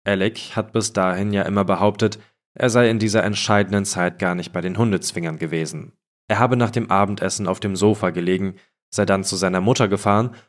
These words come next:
und habe Maggie und Paul erst gefunden, als er wieder zurückkam. Aber dieses Video zeigt,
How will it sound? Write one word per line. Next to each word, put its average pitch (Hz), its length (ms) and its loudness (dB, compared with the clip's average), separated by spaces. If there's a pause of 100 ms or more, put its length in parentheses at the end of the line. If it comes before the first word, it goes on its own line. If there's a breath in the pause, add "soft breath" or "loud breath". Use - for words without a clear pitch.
(100)
und - 180 -6
habe 117 160 2
Maggie 107 340 0
und 104 140 -2
Paul 101 260 2
erst 113 280 0
gefunden, 107 580 -2
als 117 260 -2
er 110 100 0
wieder 110 200 2
zurückkam. - 680 -2 (220)
Aber 120 540 2
dieses 156 360 0
Video 120 220 4
zeigt, 107 420 2